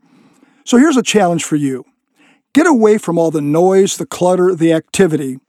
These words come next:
around you, and invest one one hundred sixty-eighth of your week, that's just one hour, by the way, just one time,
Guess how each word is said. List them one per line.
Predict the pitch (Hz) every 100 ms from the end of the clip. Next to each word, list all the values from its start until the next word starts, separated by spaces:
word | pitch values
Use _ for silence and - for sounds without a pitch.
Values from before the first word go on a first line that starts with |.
| -
around | 151 165 165 160 143
you, | 120 123 _ _ _ _ _
and | 202
invest | 202 180 190 208 - - _
one | 151 175 233 294 294 - _ _ _ -
one | 165 240
hundred | 214 254 226
sixty-eighth | - - 220 214 208 202
of | 180
your | 196
week, | 190 165 135 _ _ _ _ _
that's | 151 143
just | 175 -
one | 165 175
hour, | 160 143
by | 135 147
the | 147
way, | 147 143 - _ _ _ _
just | - 220 294 -
one | 185 208 220 220
time, | - 185 143 117